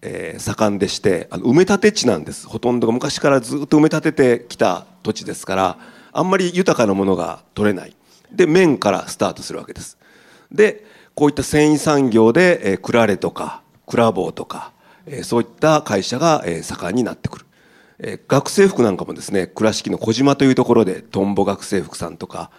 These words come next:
えー、観光学生服さんとか、これも繊維です。で、ジーンズも実は小島でですね、いろんなジーンズ、有名なジーンズが、えー、盛んです。こういった中で、私どもこちらの繊維じゃなくてですね、綿とかいぐさが取れる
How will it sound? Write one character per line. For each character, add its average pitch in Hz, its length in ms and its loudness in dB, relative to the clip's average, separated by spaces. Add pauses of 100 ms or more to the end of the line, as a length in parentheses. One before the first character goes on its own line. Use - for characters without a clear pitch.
(180)
え - 120 -8
ー、 - 40 -12
観 104 200 -2
光 101 220 0
学 95 200 -2
生 104 160 0
服 - 200 -12
さ 85 100 -10
ん - 60 -20
と - 100 -20
か、 - 180 -20 (180)
こ 165 80 0
れ 175 60 2
も 165 80 2
繊 120 260 0
維 87 80 -8
で - 80 -18
す。 - 180 -20 (600)
で、 - 80 -14
ジ 175 180 -8
ー 185 160 2
ン 170 60 0
ズ 175 120 -2
も 156 120 4
実 120 180 -2
は 107 60 2
小 - 180 -6
島 98 540 -2 (180)
で 90 140 -8
で 80 100 -16
す - 120 -10
ね、 139 240 0
い 113 100 -6
ろ 92 120 0
ん 92 60 -4
な 90 80 -6
ジ 92 140 -8
ー 92 60 -4
ン 87 40 -8
ズ、 90 120 -12
有 98 140 -2
名 92 120 -4
な 90 100 -8
ジ 87 120 -10
ー 87 60 -8
ン 87 40 -12
ズ 147 120 -8
が、 123 300 0 (300)
え - 100 -12
ー、 85 40 -12
盛 - 320 -12
ん - 20 -16
で - 80 -20
す。 - 180 -20 (360)
こ 175 180 6
う 180 60 6
い 175 40 2
っ - 20 -16
た - 260 -2
中 170 300 2
で、 113 240 4
私 117 340 0
ど - 80 4
も 117 80 4
こ 110 100 -2
ち 120 80 -4
ら 120 40 2
の 117 60 4
繊 180 380 4
維 113 40 2
じ 98 60 0
ゃ 98 60 2
な 117 120 2
く - 100 -8
て 98 60 -6
で 90 60 -8
す - 140 -10
ね、 90 220 -6 (260)
綿 175 300 4
と 139 160 0
か 120 100 0
い 151 100 2
ぐ 147 100 2
さ 120 120 0
が 104 80 0
取 107 180 0
れ 92 60 -4
る 87 100 -8